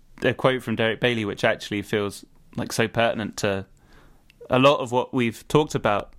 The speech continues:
today, where he basically says that if there are no difficulties, it seems that there's no point in playing. And,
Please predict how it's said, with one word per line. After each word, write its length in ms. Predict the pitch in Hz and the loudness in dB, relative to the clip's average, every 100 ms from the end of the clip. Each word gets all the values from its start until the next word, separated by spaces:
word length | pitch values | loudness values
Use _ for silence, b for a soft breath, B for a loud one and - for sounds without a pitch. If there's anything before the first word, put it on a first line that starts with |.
| - | -8
today, 560 | - 123 131 107 98 - - B B B - | 0 4 4 2 -4 -12 -20 B B B -2
where 180 | 123 117 | 0 2
he 240 | 117 113 _ _ _ | 2 -2 _ _ _
basically 440 | - 127 - 120 110 | 4 4 2 -2 0
says 320 | - 110 - | 0 -2 0
that 140 | 110 | 0
if 120 | 113 | 0
there 100 | - 117 | 0 2
are 40 | |
no 140 | 123 110 | 2 2
difficulties, 680 | 135 143 - 117 127 110 | 0 0 -4 -2 0 0
it 120 | 117 - | -4 -4
seems 360 | - 113 110 | 0 0 0
that 120 | 117 | -2
there's 240 | 117 107 - _ - | -2 -2 -6 _ -2
no 280 | 110 117 113 | 0 0 0
point 280 | - 113 | -2 -2
in 140 | - 104 | -2 -6
playing. 460 | - 147 101 90 | -2 -2 -2 -4
And, 200 | 90 90 | -4 -6